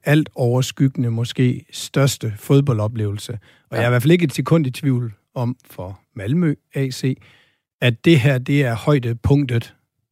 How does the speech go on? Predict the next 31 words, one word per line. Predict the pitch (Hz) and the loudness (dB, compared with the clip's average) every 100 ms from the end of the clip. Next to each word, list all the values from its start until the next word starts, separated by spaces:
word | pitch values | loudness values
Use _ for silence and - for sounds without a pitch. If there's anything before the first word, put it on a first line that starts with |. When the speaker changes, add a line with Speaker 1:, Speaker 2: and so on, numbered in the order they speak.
| _ - | _ -6
Speaker 1:
i, | 117 110 | -4 -4
øh, | 107 107 | -4 -6
i | 143 | -4
hans | 110 117 - | 0 0 0
karriere. | 135 104 98 101 - - _ _ _ _ _ | -2 -2 -2 -4 -8 -20 _ _ _ _ _
Og, | - 139 135 | 4 6 6
øh, | 123 | 6
han | 156 | 4
kunne | 147 | 2
da | 131 | 0
sagtens | 156 180 151 120 | -2 -2 -4 -2
sige | 135 | 0
nej | 123 143 156 - - | 2 2 0 -4 -8
og | 131 | -6
sige, | - 143 | 2 2
"Jamen, | 143 123 123 120 | 2 0 0 0
mine | 123 117 | 2 2
børn | 113 151 131 113 | 4 4 4 0
og | 107 107 | -2 -2
familie | - 135 147 120 107 110 | 2 4 4 2 -4 -2
er | 113 | 0
vigtigere." | 131 143 - 98 92 - _ _ _ - _ - | 2 0 -4 -6 -6 -12 _ _ _ -20 _ -2
Men | 120 | 0
han | - 139 | 2 2
skal | - 123 | 2 -2
jo | 117 | 0
gerne | 127 156 | 2 4
have | 131 | 4
det | 147 143 | 4 4
her | 135 | 4
barn | 127 135 - 139 | 4 2 2 -2